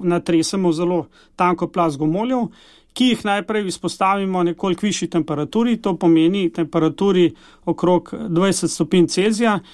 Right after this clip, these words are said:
S tem spodbudimo odganjanje kaličev, ki so bistveni za, eh,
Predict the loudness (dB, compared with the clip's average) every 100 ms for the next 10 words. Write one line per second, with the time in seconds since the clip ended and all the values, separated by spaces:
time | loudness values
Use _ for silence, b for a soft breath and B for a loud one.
0 | B B -4 2 2 2 -2 -6 -2 0
1 | 0 2 0 2 0 -2 -4 0 2 2
2 | 2 2 2 -2 -4 -2 0 0 -2 -2
3 | -4 -4 -2 -2 0 -2 2 4 4 2
4 | 0 -2 -2 -6